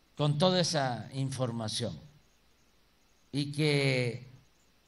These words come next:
se iba a caer el gobierno.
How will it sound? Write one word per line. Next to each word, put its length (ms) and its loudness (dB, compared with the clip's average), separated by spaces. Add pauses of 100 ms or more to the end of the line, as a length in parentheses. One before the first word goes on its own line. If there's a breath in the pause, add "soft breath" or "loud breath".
(200)
se 180 0
iba 500 2
a 180 4
caer 600 6 (920)
el 160 0
gobierno. 480 2